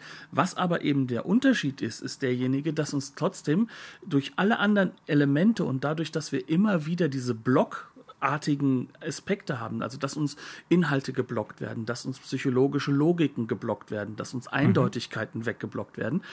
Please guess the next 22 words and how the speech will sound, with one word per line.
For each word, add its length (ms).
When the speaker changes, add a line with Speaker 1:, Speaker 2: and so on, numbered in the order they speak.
Speaker 1:
dass 180
wir 60
dadurch 360
an 40
eine 120
Stelle 360
kommen, 320
an 180
der 160
dann 160
plötzlich 400
nicht 240
die 80
Story 460
selbst 400
interessant 580
wird, 140
sondern 640
das 280
Ausgestellte 840
dann 320
wird, 240